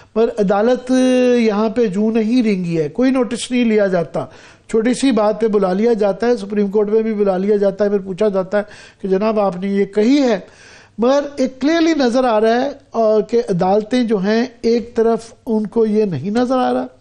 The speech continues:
एक तरफ जो उनकी अपनी मर्जी के, ये कहना पड़ता है, फिर नज़र लोगों को आता है कि अपनी मर्जी के जो cases हैं, वो रातों रात लग भी जाते हैं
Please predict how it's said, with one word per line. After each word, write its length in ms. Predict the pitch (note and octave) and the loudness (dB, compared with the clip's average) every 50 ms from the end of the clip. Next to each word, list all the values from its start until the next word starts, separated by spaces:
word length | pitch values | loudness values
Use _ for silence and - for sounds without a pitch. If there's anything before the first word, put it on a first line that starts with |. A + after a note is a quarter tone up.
| - - - - - - - _ _ - | -20 -20 -20 -20 -20 -20 -20 _ _ -2
एक 340 | B3 C4+ D4 D4+ B3 - - | 0 2 2 0 0 -2 -2
तरफ 240 | C4+ B3 B3+ B3+ A3+ | 0 2 2 2 0
जो 220 | G3 A#3 A#3+ A#3 | 2 2 2 2
उनकी 300 | A3+ A3 G#3 - A#3 A#3 | 2 0 0 0 0 2
अपनी 420 | A3+ A3 A3 G#3+ C4 C#4+ C#4+ B3 G3+ | 2 0 0 -2 -2 0 2 2 2
मर्जी 360 | F#3 F#3+ E3+ D3 D#3 G3+ G3 | 0 0 -2 0 0 -2 -2
के, 120 | - G#3+ | 0 -2
ये 300 | G#3 A#3+ B3 A3 A#3 B3+ | -4 -4 -4 -4 -2 -2
कहना 240 | G#3+ - B3+ C4 D4 | -2 -2 -2 -2 0
पड़ता 260 | C4 C#4 A#3 G#3+ A#3 | 0 -2 -2 -2 -2
है, 80 | A3+ G#3 | -4 -2
फिर 160 | A#3+ A3 A#3 | -2 -2 -2
नज़र 280 | A3 G#3 G#3 G3+ A#3+ A#3 | 0 0 0 0 0 0
लोगों 280 | A#3 A3+ A3+ A3 G#3+ | 0 0 0 0 0
को 140 | G#3 G#3+ A3 | 0 0 0
आता 240 | G#3+ F#3 - - G#3 | 0 0 0 0 -2
है 60 | F#3+ - - - - - - _ - | -2 -4 -8 -20 -20 -20 -20 _ -2
कि 260 | - G3+ G3+ G3+ G#3 | 0 2 4 4 4
अपनी 300 | G#3+ G#3 G#3 G#3 A#3+ C#4+ | 2 0 0 0 0 0
मर्जी 300 | C#4 C4 A#3+ G#3+ G3 A3+ | 2 2 0 0 0 0
के 120 | F#3+ A#3 A#3 | 0 0 0
जो 120 | G#3+ A3 | 0 0
cases 420 | - - G3+ G3 G3 - A#3+ A3+ A3 | 0 0 -2 -2 0 0 -2 0 2
हैं, 200 | G#3+ G3 E3+ - - - - - - - | 0 0 -2 -4 -12 -20 -20 -12 -6 -2
वो 60 | C4 | 0
रातों 300 | B3+ B3+ B3 B3 C4 B3+ | 0 0 0 0 0 0
रात 280 | B3 A#3+ A#3 A3 F#3+ G#3 | 2 2 0 0 0 0
लग 240 | F#3+ G#3 A3 A3 A3 | 0 0 0 0 0
भी 140 | A#3+ C4 | 0 0
जाते 360 | G#3 A3+ A3 G#3+ G#3+ - A#3+ A#3 | 2 2 0 0 0 0 0 0
हैं 280 | A3+ A3 G#3 F#3+ E3 | 2 2 0 -2 -4